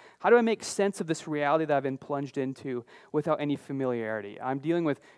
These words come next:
you know, grief and loss of these things on top of all of it. And really,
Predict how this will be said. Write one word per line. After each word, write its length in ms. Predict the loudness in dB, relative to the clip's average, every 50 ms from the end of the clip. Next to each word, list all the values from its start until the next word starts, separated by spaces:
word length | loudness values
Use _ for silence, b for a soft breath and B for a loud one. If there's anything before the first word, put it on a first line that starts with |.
| B B
you 80 | -2
know, 100 | -2 -2
grief 460 | -2 -2 0 0 0 2 0 0 -2 -2
and 180 | -4 -2 -2
loss 420 | -2 -2 0 0 -2 -2 -4 -4 -6
of 140 | -6 -4
these 240 | -4 -6 -6 -6 -6
things 400 | -6 -4 -4 -4 -4 -6 -8 -12 b b b b
on 160 | b -2 -2
top 320 | -2 -4 -4 -4 -2 -2
of 120 | -2 0 2
all 200 | 2 4 4 2
of 120 | 2 0
it. 200 | -2 -4 -4 -8 b b b b b b b b
And 140 | 0 2 2
really, 240 | 2 2 0 -4